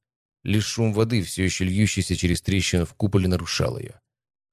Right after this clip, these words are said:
Стражники, лишившись ментального контроля, побросали оружие, озираясь по сторонам,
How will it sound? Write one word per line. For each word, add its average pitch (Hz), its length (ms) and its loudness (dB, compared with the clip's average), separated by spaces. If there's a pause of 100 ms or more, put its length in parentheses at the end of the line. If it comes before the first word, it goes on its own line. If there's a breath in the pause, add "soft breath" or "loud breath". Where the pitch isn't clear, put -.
Стражники, 107 600 -2
лишившись 107 580 0
ментального 104 460 2
контроля, 104 460 0
побросали 101 500 0
оружие, 104 400 0
озираясь 98 420 0
по - 100 -10
сторонам, 95 560 -2